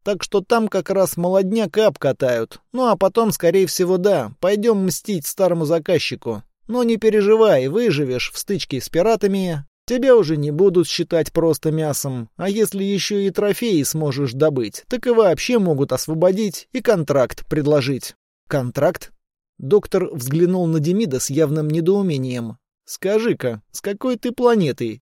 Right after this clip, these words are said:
Из Федерации, с отдаленного королевства?» «Я, мягко говоря, вообще не здешний. Дикарь?» удивился доктор. «А так сразу и не скажешь». Ну да ладно, слушай.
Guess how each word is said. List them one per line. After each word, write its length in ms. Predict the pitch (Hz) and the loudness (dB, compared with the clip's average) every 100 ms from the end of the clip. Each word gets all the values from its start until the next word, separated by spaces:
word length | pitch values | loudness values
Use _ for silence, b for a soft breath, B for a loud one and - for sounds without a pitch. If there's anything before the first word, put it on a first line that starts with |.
| _ | _
Из 160 | 190 - | -8 -6
Федерации, 800 | 208 196 226 220 - 143 127 120 | 0 2 4 2 0 -2 -2 -6
с 100 | - | -4
отдаленного 640 | 180 190 208 202 196 190 | 2 4 4 4 0 0
королевства?» 800 | 170 202 220 226 - 156 127 117 _ _ _ _ | 0 2 4 2 2 0 0 -2 _ _ _ _
«Я, 440 | 131 147 202 220 - | -2 0 2 0 -2
мягко 420 | 185 202 - 185 | -2 -2 -2 -4
говоря, 540 | 175 185 185 190 180 | 2 4 6 4 2
вообще 480 | 156 180 170 - 214 | 2 2 2 0 0
не 160 | 139 131 | 0 -4
здешний. 720 | 131 147 123 139 127 117 - - | 0 -2 0 -6 -6 -10 -12 -14
Дикарь?» 640 | 123 156 - 147 185 170 - _ _ | 0 0 0 0 0 -2 -8 _ _
удивился 600 | 151 160 151 131 - 143 | 0 0 0 -2 -2 0
доктор. 440 | 147 - 123 - _ | 0 0 -4 -8 _
«А 140 | 196 208 | -6 0
так 260 | 233 220 | 0 0
сразу 360 | - 208 202 208 | 0 0 0 0
и 80 | 208 | 0
не 140 | 208 | 0
скажешь». 640 | - 156 139 117 107 - _ _ _ _ | -2 0 -2 -2 -10 -14 _ _ _ _
Ну 160 | 202 254 | 0 4
да 120 | 233 | 6
ладно, 380 | 208 143 131 117 | 6 4 0 -6
слушай. 560 | - 208 - 127 117 | 0 0 2 -4 -8